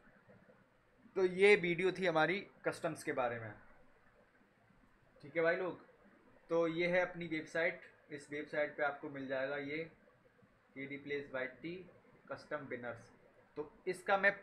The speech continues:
इस पूरे page का मैं आपको link description में दे दूँगा, आप वहाँ से जाके आप देख सकते हो, जो भी आप देखना चाहो, जो winner रहेगा अगले Sunday से।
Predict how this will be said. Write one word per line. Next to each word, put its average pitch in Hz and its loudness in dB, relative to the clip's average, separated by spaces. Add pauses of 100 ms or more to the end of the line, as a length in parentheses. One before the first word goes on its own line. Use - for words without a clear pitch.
(140)
इस - -6
पूरे 175 0
page 160 0
का 170 6
मैं 165 2
आपको 160 0
link 165 -4 (160)
description - -2
में 156 0
दे 151 2
दूँगा, 160 0 (880)
आप 147 4
वहाँ 139 2
से 165 2
जाके 156 4
आप 156 6
देख 143 0
सकते 135 -4
हो, 170 0
जो 139 -2
भी 151 0
आप 143 4
देखना 135 -8
चाहो, 127 -6 (140)
जो 135 -6
winner 127 -6
रहेगा 127 0
अगले 131 -2
Sunday 120 -6
से। 113 -10